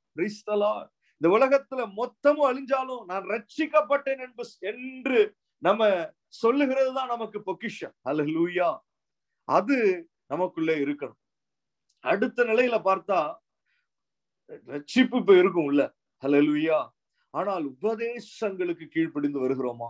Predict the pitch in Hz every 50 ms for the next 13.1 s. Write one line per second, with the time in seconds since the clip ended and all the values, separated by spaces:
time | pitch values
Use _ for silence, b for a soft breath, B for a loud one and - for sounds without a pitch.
0 | - _ - 117 123 123 127 127 131 131 135 135 131 135 135 139 139 139 131 -
1 | _ _ _ _ _ _ _ _ _ _ - 147 165 165 165 - 175 - _ 160
2 | 151 143 139 147 139 131 131 127 127 127 120 113 _ 127 120 120 110 _ - 127
3 | 131 - _ _ _ _ _ _ _ _ - 131 135 143 156 160 160 156 - 147
4 | 147 - - 190 - - 151 143 135 131 127 127 123 _ 120 117 127 123 _ 123
5 | 123 131 131 - _ _ _ _ _ _ _ _ 143 151 170 165 - 196 - -
6 | 175 160 156 143 143 139 127 120 123 135 160 160 156 147 143 131 127 123 - 123
7 | 123 120 - _ - 131 135 131 127 - _ _ _ _ _ _ _ _ 139 156
8 | 185 175 202 214 208 - 190 170 165 147 151 143 135 - - 135 143 170 180 170
9 | 160 147 147 _ 127 123 123 123 _ - 135 139 135 - _ _ _ _ _ _
10 | _ _ - 151 175 214 208 - 226 208 - _ 202 175 165 175 185 185 185 180
11 | 170 151 139 147 147 143 151 185 190 190 180 170 170 160 147 135 143 170 190 185
12 | _ - 170 165 160 151 143 139 135 135 123 127 127 123 _ 127 127 127 _ _
13 | 135 135